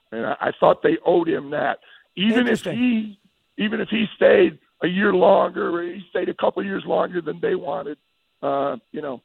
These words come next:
Speaker 1: uh, it, it's gonna take time, Doggy. We're gonna look back and they're gonna say, "Hmm," you know, uh, may-, maybe
Speaker 2: You're
Speaker 1: what
Speaker 2: upset.
Speaker 1: he did was ultra special. I think it's
Speaker 2: You're upset.
Speaker 1: automatic what happened.
Speaker 2: You,
Speaker 1: I remember,
Speaker 2: you're
Speaker 1: you remember
Speaker 2: upset.
Speaker 1: the teams with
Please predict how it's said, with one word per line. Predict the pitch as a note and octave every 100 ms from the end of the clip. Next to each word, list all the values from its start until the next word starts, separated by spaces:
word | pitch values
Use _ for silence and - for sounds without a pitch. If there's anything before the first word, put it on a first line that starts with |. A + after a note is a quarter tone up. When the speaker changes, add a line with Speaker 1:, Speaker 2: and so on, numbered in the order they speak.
| -
Speaker 1:
uh, | A#2 - - - -
it, | - -
it's | -
gonna | - A#3+ G3
take | G3 F3
time, | - F#3 E3
Doggy. | D#3+ D3+ D3+
We're | D#3+ G#3
gonna | G#3+
look | G#3 F3 D#3
back | F#3+ D#3
and | D3
they're | D#3
gonna | D#3 D3
say, | D#3 C3+
"Hmm," | F#3 E3 - _ _ _
you | B2
know, | A#2+ A#2+ - _ _ _ -
uh, | - C#3+ C3+ - _ C3
may-, | D3
maybe | D#3+ F3 G3
Speaker 2:
You're | A3+
Speaker 1:
what | F4
Speaker 2:
upset. | F4 C#4
Speaker 1:
he | E3+
did | C#3
was | D3 -
ultra | E3+ D#3 D#3+
special. | - - D#3 - B2+ - -
I | -
think | G3 G#3+
it's | A3
Speaker 2:
You're | A#3 -
upset. | F3+ F#3
Speaker 1:
automatic | D#3 -
what | C#3 C#3+
happened. | C#3+ - - -
Speaker 2:
You, | F3 - -
Speaker 1:
I | G#3+
remember, | C#4+ A#3 A3+
Speaker 2:
you're | A3 C4
Speaker 1:
you |
remember | D4 C4+
Speaker 2:
upset. | G#3 -
Speaker 1:
the | A3+
teams | A3+ G3
with | F3+ F#3